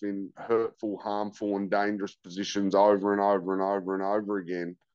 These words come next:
that was how I self-harmed. And it took me a long time to understand that. I, I, I wasn't, well, I would have been twenty-five, twenty-six when it was properly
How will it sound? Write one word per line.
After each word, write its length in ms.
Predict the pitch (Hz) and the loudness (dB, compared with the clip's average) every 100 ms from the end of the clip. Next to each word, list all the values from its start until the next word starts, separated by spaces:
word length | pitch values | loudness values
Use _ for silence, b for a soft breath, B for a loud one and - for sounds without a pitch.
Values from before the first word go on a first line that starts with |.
| _ _ _ _ _ _ - | _ _ _ _ _ _ -2
that 200 | 104 - | -2 -2
was 140 | 98 90 | -8 -6
how 400 | 113 101 98 101 | 0 2 4 4
I 60 | |
self-harmed. 920 | 98 - 107 95 - 101 95 110 156 - _ _ _ _ - | 0 -2 0 -2 -2 -2 -2 -4 -10 -16 _ _ _ _ -4
And 100 | 101 | -4
it 140 | 98 | -2
took 240 | - 131 117 | -4 -4 -2
me 140 | 117 | 0
a 80 | 113 | 2
long 280 | 110 113 117 | 2 2 0
time 380 | 117 117 113 107 | 0 0 0 -2
to 100 | 95 | -4
understand 680 | 110 104 - 107 107 110 | -4 -6 -8 -4 -4 -2
that. 160 | 98 95 | -4 -2
I, 40 | |
I, 20 | 101 | -4
I 440 | - 104 98 120 | -2 -2 0 2
wasn't, 420 | 120 104 107 95 - _ _ _ _ | 2 -2 -6 -10 -18 _ _ _ _
well, 380 | 107 107 101 - _ _ | -2 0 -2 -10 _ _
I 40 | 107 | -4
would 100 | 104 | -2
have 80 | |
been 120 | 107 101 | -2 -4
twenty-five, 640 | - 117 107 113 113 - | -2 -2 0 0 0 -2
twenty-six 640 | - 107 101 - 92 - | -6 -6 -6 -8 -8 -6
when 140 | 101 101 | -2 0
it 80 | 80 | -2
was 140 | 95 _ | -8 _
properly 520 | - 110 - 104 98 | 0 0 2 -2 -2